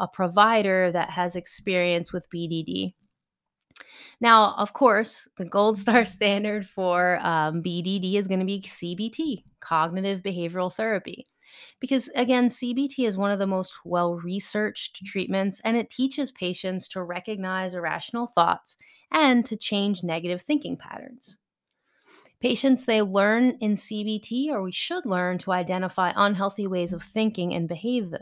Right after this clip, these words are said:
behaving, and to replace them with positive ones. So having support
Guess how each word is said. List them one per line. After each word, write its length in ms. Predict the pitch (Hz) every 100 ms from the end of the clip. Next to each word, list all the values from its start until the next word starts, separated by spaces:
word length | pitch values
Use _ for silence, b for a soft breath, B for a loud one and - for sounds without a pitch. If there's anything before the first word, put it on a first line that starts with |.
| - _ _
behaving, 760 | 196 180 240 285 165 160 208 - b b b b
and 340 | - 269 233 226
to 100 | -
replace 460 | 220 196 190 185 -
them 200 | 180 180
with 200 | 175 -
positive 540 | - 165 175 175 160
ones. 500 | 170 165 - - - _ _ _ b b b b b b
So 220 | - 226
having 500 | 214 220 254 302 294
support 800 | 269 - 254 - - 180 190 196